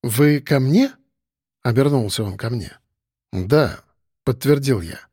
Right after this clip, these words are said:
"Вы Сульповар?" "Есть такое", —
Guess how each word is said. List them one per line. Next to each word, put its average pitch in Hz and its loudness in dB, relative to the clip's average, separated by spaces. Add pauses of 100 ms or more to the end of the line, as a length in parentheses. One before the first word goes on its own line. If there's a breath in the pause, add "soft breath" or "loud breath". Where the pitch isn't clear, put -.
(600)
"Вы 135 4
Сульповар?" 151 0 (640)
"Есть 117 2
такое", — 190 2